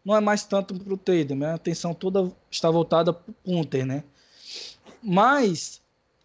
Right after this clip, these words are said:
não, não tira a minha, minha de testar métodos. Eu preciso expor minha banca, eu preciso colocar minha banca toda lá. Você pode pegar, sei lá, um por cento da sua banca e, e separar lá pra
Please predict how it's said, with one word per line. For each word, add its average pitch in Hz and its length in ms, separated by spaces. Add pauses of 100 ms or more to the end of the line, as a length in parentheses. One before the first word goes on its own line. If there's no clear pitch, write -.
(240)
não, 247 580 (300)
não 247 240
tira 277 340
a 220 40
minha, 190 280 (680)
minha 143 540 (300)
de 208 120
testar 240 360
métodos. 220 440 (120)
Eu 185 100
preciso 233 520
expor 185 300
minha 160 140
banca, 147 420
eu 131 40
preciso 208 540 (380)
colocar 180 540
minha 196 120
banca 180 320
toda 180 260
lá. 214 240 (520)
Você - 160
pode 269 320
pegar, 233 680 (220)
sei 160 200
lá, 165 220
um 127 320
por 190 200
cento 190 380
da 165 140
sua 156 180
banca 143 400
e, 139 220 (140)
e - 60
separar 151 500
lá 147 200
pra 156 240